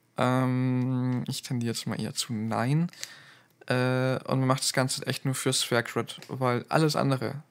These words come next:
das, das ganze andere macht keinen Sinn. Also diese komischen Rollen da, okay, da mache ich halt irgendwie mal fünfmal hier auf meine fünf Sachen die, die Rollen drauf und dann, dann brauche ich's nicht mehr. Also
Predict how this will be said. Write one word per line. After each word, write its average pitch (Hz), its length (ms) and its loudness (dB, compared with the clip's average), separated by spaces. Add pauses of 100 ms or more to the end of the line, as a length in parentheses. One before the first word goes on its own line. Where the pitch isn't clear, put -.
(140)
das, - 140 -8
das - 360 -4
ganze 180 280 0
andere 147 360 0
macht - 360 -4
keinen 139 420 0
Sinn. 117 300 -2 (1040)
Also 135 180 2
diese 143 160 4
komischen 147 380 2
Rollen 147 260 4
da, 117 140 0
okay, 147 240 -2
da 135 80 2
mache 135 160 0
ich 143 100 -6
halt 139 140 -4
irgendwie 143 160 -2
mal 135 140 -2
fünfmal 151 360 0
hier 143 140 2
auf 143 40 -6
meine 139 160 0
fünf 143 200 0
Sachen 139 480 0
die, - 100 -6
die 135 160 -2
Rollen 139 240 6
drauf 151 260 2
und 113 140 -2
dann, 131 160 0 (320)
dann - 80 -18
brauche 143 180 -2
ich's 131 100 -6
nicht 120 120 -12
mehr. 117 120 -6 (3750)
Also 123 260 -2